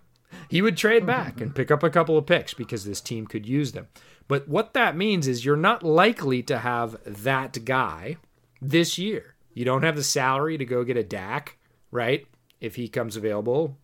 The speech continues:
if, if the Cowboys let him go, and you don't have the draft picks to go up and get one of the top three or four guys. So it means that you're probably gonna be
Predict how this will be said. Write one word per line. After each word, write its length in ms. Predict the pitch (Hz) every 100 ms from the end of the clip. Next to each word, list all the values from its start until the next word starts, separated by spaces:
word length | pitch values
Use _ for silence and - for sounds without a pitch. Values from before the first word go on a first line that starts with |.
| -
if, 320 | 113 - -
if 200 | 117 104
the 60 | -
Cowboys 440 | 117 113 113 107
let 160 | 113 110
him 100 | 107
go, 280 | 107 131 139 - -
and 160 | 170 175
you 60 |
don't 160 | 196 214
have 100 | 214
the 80 | 202
draft 340 | 208 233 226
picks 220 | 151 151 -
to 60 |
go 200 | 165 170
up 120 | 170
and 120 | 175 160
get 160 | 165
one 140 | 147 151
of 40 |
the 80 | 151
top 320 | 147 135 135
three 140 | 139
or 60 | 135
four 220 | - 131
guys. 460 | 127 170 117 92 - _ _ - -
So 200 | - 170
it 80 | 165
means 460 | 220 285 170 175
that 160 | 180 165
you're 80 | 156
probably 360 | 175 180 240
gonna 200 | 165 139
be 320 | 131 131 135